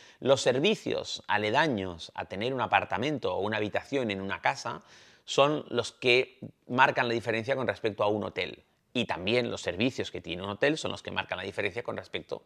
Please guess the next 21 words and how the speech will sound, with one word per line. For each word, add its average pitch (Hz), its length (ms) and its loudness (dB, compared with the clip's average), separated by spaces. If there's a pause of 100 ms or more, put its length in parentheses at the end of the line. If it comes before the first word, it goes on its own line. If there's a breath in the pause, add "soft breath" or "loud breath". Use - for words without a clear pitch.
a 87 160 -2
un 92 180 -4
apartamento 101 760 -4 (380 loud breath)
o - 120 -6
a 87 60 -4
una 90 180 -6
habitación 95 480 -4
que - 60 -2
alquilas 101 320 -4
dentro 90 240 -6
de 90 40 -6
un 87 60 -10
apartamento. 87 640 -6 (460 loud breath)
Por 120 160 10
eso 180 260 4
yo 123 140 2
creo 123 200 4
que 113 120 0
hay 101 120 0
que 120 140 2
sopesarlo 131 720 4